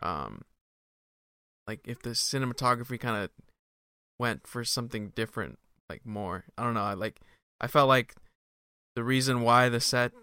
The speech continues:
didn't feel as authentic is because it was so, y-, um,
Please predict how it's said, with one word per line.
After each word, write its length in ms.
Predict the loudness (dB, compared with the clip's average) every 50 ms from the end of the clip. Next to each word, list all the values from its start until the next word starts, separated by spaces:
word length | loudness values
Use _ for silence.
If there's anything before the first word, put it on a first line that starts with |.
| -20 -20 _ _ _ _
didn't 220 | -2 -2 -2 -2
feel 500 | -4 -2 0 0 2 2 0 -2 -2 -4 -8 -8
as 220 | -6 -6 -2 -2
authentic 580 | -2 -2 -2 -4 -6 -6 -4 -4 -6 -8 -6 -6
is 160 | -8 -8 -8
because 680 | -10 -12 -10 -6 -4 -2 -2 -2 0 -2 -2 -4 -4 -8 _
it 140 | -12 -10 -6
was 200 | -6 -6 -4 -2
so, 540 | -2 0 2 2 2 2 0 0 -2 -4 -8 -8
y-, 160 | -8 -8 -6
um, 360 | -4 -4 -4 -6 -6 -8 -10